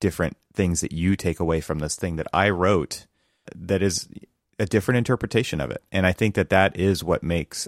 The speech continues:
art so interesting. And I think that is what can make architecture so interesting, is these different experiences, different times of day, different quality of light, different, you know, like, even at the very end of the episode when he talks about the,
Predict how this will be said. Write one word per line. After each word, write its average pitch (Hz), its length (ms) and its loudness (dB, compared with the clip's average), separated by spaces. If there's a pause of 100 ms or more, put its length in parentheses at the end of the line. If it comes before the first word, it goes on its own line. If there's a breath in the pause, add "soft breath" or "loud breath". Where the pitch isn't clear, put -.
art 80 260 2
so - 220 -2
interesting. - 580 -4
And 95 100 -2
I 92 100 4
think 104 240 -2
that 90 140 2
is 82 140 -2
what - 200 -2
can 107 380 0
make 80 380 -2 (580)
architecture 92 500 0
so 78 240 -2
interesting, 85 460 -2
is 78 160 -4
these 85 180 -2
different 87 280 -2
experiences, 87 500 -2
different 95 300 -4
times 85 280 -4
of 76 80 -8
day, 80 240 -2
different 76 300 -8
quality 85 420 -2
of 76 140 -6
light, 76 440 -6
different, 87 380 -6 (760 soft breath)
you 110 60 -4
know, 95 120 4
like, 95 220 2
even 110 220 2
at 95 120 2
the 95 200 4
very 98 320 4
end 101 140 2
of 92 80 2
the 80 80 2
episode 80 300 -2
when 78 120 -4
he 76 80 -6
talks 87 220 -2
about 78 200 -4
the, 71 160 -6